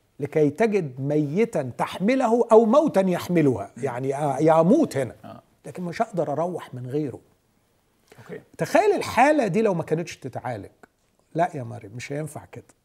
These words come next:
Speaker 2: مم.
Speaker 1: لابد أن ننتقل إلى علاقة مبنية على الإيمان وليس على اللمس.
Speaker 2: أوكي.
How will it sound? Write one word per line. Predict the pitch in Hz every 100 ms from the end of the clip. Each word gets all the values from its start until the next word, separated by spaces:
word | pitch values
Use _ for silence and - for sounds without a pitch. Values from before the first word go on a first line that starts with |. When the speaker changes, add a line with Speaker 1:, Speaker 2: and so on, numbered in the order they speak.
| _ _ _
Speaker 2:
مم. | - -
Speaker 1:
لابد | 147 135 196 262 214
أن | 160 143
ننتقل | 127 - 151 151 143 120
إلى | 139 131
علاقة | 123 107 113 127 131 - 120 110
مبنية | 127 - 127 127
على | 104 107 117
الإيمان | 110 - 113 113 110 107 98
وليس | 117 113 113 101
على | 98 98
اللمس. | 98 90 90 - _
Speaker 2:
أوكي. | 123 -